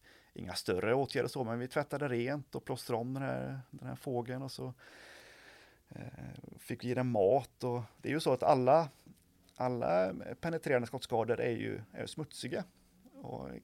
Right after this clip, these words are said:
antibiotika är ju bra. Så jag vet att jag googlade där,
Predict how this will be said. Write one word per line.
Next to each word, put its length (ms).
antibiotika 500
är 40
ju 80
bra. 200
Så 140
jag 80
vet 180
att 100
jag 140
googlade 640
där, 240